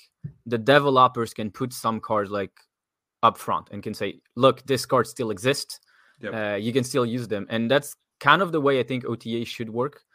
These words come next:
Speaker 1: 'cause if they completely shatter the meta every week, people are gonna be mad. Like, in the end,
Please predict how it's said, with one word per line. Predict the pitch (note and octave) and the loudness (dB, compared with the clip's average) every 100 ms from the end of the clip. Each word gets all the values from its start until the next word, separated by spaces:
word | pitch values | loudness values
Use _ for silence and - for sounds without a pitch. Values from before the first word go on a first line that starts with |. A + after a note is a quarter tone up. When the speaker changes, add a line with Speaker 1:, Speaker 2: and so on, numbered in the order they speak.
| _ - | _ 0
Speaker 1:
'cause | C#3 - | 0 2
if | E3+ | 4
they | G#3+ | 4
completely | A3 E3 C#3+ C3+ D#3+ D#3+ | 4 -2 0 2 0 -2
shatter | B2+ - B2+ C#3 | -6 2 2 2
the | B2+ | -2
meta | A2+ A#2+ A2+ | -2 0 0
every | A2 G#2+ | 0 -4
week, | G2 A#2+ - - _ _ _ _ _ | -4 -4 -6 -20 _ _ _ _ _
people | D#3+ D#3 F#3 | -4 2 2
are | D3+ | 2
gonna | B2+ | 0
be | A2 G2+ | -4 -8
mad. | D#2+ G#2 | -10 -6
Like, | A#2 A#2 | -6 -4
in | E3+ | -4
the | F3 C#3 | -2 -2
end, | C#3 F3+ | -2 -6